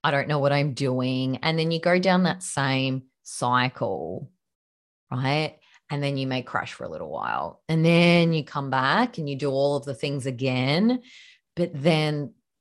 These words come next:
those thoughts and that mindset creeps up with you again, and then you sort of crash again and you withdraw. So does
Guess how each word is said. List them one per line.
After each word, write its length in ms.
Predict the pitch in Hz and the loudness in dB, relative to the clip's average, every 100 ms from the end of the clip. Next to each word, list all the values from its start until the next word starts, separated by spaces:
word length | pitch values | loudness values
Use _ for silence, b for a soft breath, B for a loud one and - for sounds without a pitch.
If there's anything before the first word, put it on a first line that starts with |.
| _ _ 135 - | _ _ -16 -2
those 320 | 151 139 - | 0 0 -2
thoughts 400 | - 160 165 - | 0 0 0 -2
and 160 | 143 139 | -2 0
that 180 | 139 - | 0 0
mindset 1040 | 160 175 190 202 - 147 127 127 - - | 2 4 2 0 -2 -2 0 -2 -4 -10
creeps 440 | - 139 127 - | -8 -6 -4 -2
up 160 | 135 - | -4 -4
with 140 | 143 | -6
you 140 | 139 131 | -4 -4
again, 500 | 123 - 71 151 220 | -6 -8 -6 -2 0
and 140 | 175 | 0
then 100 | 147 | -4
you 80 | 143 | -8
sort 180 | - 139 | -6 -6
of 80 | |
crash 240 | - 113 - | -4 -6 -6
again 220 | 127 131 | -6 -4
and 100 | 131 | -4
you 120 | 123 | -4
withdraw. 960 | 123 120 - - 123 120 107 98 95 - B B B | -6 -10 -14 -14 -8 -4 -4 -4 -8 -10 B B B
So 380 | - 143 135 127 - | -10 -4 -2 -2 -8
does 280 | - 135 - | -10 -10 -10